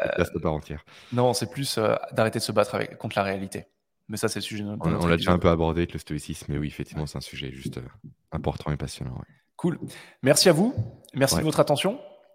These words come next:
Speaker 2: Merci
Speaker 1: à
Speaker 2: d'avoir
Speaker 1: toi,
Speaker 2: passé
Speaker 1: Quentin.
Speaker 2: ce temps avec nous. Merci, Jérém. Et puis,
Speaker 1: À très vite.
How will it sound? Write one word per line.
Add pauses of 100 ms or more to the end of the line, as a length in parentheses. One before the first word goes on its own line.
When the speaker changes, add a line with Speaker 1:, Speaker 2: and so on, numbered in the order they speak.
(100)
Speaker 2:
Merci
Speaker 1:
à
Speaker 2:
d'avoir
Speaker 1:
toi,
Speaker 2:
passé
Speaker 1:
Quentin.
Speaker 2:
ce
temps
avec
nous. (420)
Merci,
Jérém. (720)
Et
puis,
Speaker 1:
À
très
vite.